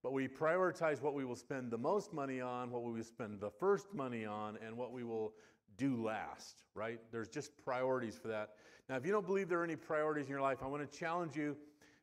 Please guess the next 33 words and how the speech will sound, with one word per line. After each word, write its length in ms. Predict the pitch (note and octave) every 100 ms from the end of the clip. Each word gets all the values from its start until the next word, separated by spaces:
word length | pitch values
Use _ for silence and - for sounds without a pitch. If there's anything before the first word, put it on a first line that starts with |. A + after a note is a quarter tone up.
| -
that 100 | B2
when 140 | C3+
you 80 | C3
get 160 | C#3+
home 320 | C#3 F#3 G3 E3
today 320 | D#3 D3 C#3+
to 100 | B2
turn 320 | - E3 F3
off 220 | D#3+ D3+
the 120 | C3
internet 420 | C3+ C#3+ B2 F2 - _ _ _ _ _ _ _
in 60 | B2+
your 100 | B2+
house. 160 | -
Just 140 | B2 C3
completely 680 | C#3+ - D#3+ E3+ F3 D#3+ C#3+
shut 360 | - D#3 D3
it 100 | D3+
off 300 | D3+ D3 D3 C#3+ - - _
and 120 | C3+
see 140 | B2 D#3
how 140 | D3+
long 200 | D3+ C#3+
it 120 | B2
takes 240 | - B2+ -
your 80 | B2
family 400 | - C3+ C3+ B2
to 100 | A#2
notice 560 | A#2+ C3 A#2 A2 - - _ - _ _ -
that 260 | G2 C3 C#3+
priority 600 | D#3 D3 C3+ C3 C3 C#3 - - - E3+ - -
<laughs> 720 | - - - - - - -
is 340 | C3+ D#3+ C#3+